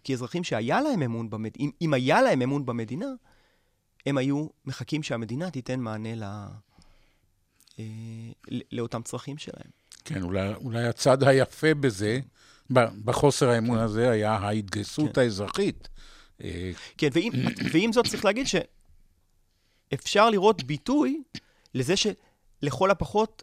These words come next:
Speaker 1: במערכת הביטחון, בשבעה באוקטובר, לאזרחים כן היה אמון.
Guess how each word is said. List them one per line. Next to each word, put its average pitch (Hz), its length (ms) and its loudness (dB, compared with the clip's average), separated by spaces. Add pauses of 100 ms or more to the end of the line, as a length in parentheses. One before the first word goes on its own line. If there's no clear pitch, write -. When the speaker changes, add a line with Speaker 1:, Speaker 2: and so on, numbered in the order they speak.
(160)
Speaker 1:
במערכת 139 560 4
הביטחון, 277 680 4 (760)
בשבעה 127 440 2
באוקטובר, 107 540 -6 (120)
לאזרחים 165 440 0
כן 240 220 0
היה 135 220 0
אמון. 58 200 -12